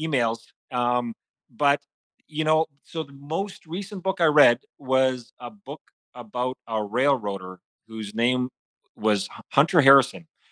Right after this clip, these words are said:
uh, an American railroader who really transformed the railroad industry across North America, and, and quite a controversial figure. Um, I, I love reading about business leaders, and his story was,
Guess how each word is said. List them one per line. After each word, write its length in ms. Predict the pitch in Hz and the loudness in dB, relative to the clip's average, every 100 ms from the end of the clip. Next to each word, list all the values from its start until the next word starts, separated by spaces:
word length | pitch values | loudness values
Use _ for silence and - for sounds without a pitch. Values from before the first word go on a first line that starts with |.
| _ _ _ | _ _ _
uh, 280 | 107 110 113 - | -2 0 0 -2
an 80 | 117 | -4
American 420 | 123 147 160 143 | 0 2 0 0
railroader 480 | 131 135 113 104 107 | 2 2 0 0 -6
who 140 | - 117 | -8 -6
really 240 | 135 147 | -4 -4
transformed 720 | 117 - 131 139 - 135 135 | -6 -4 -2 -2 -6 -6 -6
the 80 | 110 | -4
railroad 540 | 101 113 127 123 117 - | -2 2 2 2 0 0
industry 420 | 120 127 - 107 | -12 -12 -12 -10
across 400 | 98 - 117 120 - | -12 -2 0 0 0
North 200 | 110 - | -4 -4
America, 440 | 107 110 110 90 - _ _ - | 2 2 2 -6 -10 _ _ -8
and, 140 | 120 - | -8 -4
and 140 | 127 | -6
quite 180 | - 160 | 2 4
a 60 | 151 | 4
controversial 840 | - 147 135 131 139 139 117 107 - | 2 2 2 -4 -4 0 -2 -2 -8
figure. 320 | 127 113 85 _ _ | -10 -8 -12 _ _
Um, 460 | 120 110 110 104 98 _ _ _ - | 0 2 2 0 -6 _ _ _ -4
I, 140 | 123 131 | -4 -2
I 120 | 120 123 | -2 0
love 260 | 135 147 123 120 _ _ | 2 2 -2 -20 _ _
reading 500 | 113 123 120 117 113 110 | -6 -4 0 -2 -2 -6
about 320 | 107 117 113 - 98 | 0 2 2 -2 2
business 400 | 127 123 120 - | 2 2 -4 -4
leaders, 320 | 110 120 107 | 0 2 2
and 160 | 101 98 | 0 2
his 160 | 127 | 0
story 300 | - 123 120 | 2 4 4
was, 320 | 104 104 92 | 4 0 0